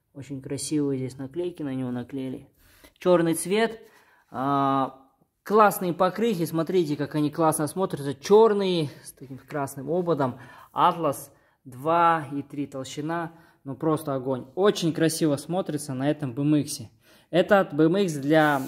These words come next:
а, продолжающих ребят, кто уже знает какие-то трюки. Смотрите, чёткие, смотрите, фишки здесь нарисованы. Ну, всё просто, всё просто оригинально, да.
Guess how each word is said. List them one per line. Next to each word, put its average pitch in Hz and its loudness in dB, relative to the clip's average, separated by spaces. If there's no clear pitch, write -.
а, 139 -4
продолжающих 156 0
ребят, 190 0
кто 170 0
уже 156 0
знает 147 -2
какие-то 143 -10
трюки. 180 -4
Смотрите, 135 -6
чёткие, 135 -10
смотрите, 120 -16
фишки 170 -6
здесь 127 -6
нарисованы. 123 -14
Ну, 165 -14
всё - -2
просто, 185 0
всё 165 -8
просто 151 -6
оригинально, 139 -2
да. 113 -10